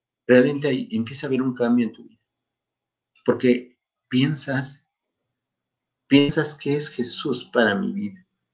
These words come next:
Y esto es muy importante, ¿sí? Pues, mis amados hermanos, yo les pido que hagan esto, podamos enseñarle a nuestros hijos también quién es Jesús. A veces enseñamos ciertos rituales,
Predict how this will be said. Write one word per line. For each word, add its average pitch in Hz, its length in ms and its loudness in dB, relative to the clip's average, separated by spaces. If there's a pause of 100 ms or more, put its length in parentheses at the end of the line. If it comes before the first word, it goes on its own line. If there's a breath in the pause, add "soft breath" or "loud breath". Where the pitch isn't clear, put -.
(680)
Y 123 100 6
esto 131 220 -2
es 113 60 4
muy 107 220 4
importante, - 680 -10 (720)
¿sí? - 400 -10 (440)
Pues, 120 280 4
mis 120 200 2
amados 139 340 4
hermanos, 123 420 4
yo 127 120 4
les 123 160 0
pido 120 320 4
que - 380 -14 (260)
hagan 127 300 2
esto, 123 480 0 (380)
podamos 139 420 4
enseñarle 120 640 6
a 110 40 2
nuestros 107 480 -4
hijos - 340 -4
también 110 400 -4
quién 165 240 -12
es 160 160 -6
Jesús. - 340 -12 (600)
A 113 40 0
veces 143 300 2
enseñamos 123 600 6
ciertos 123 480 2
rituales, - 720 -4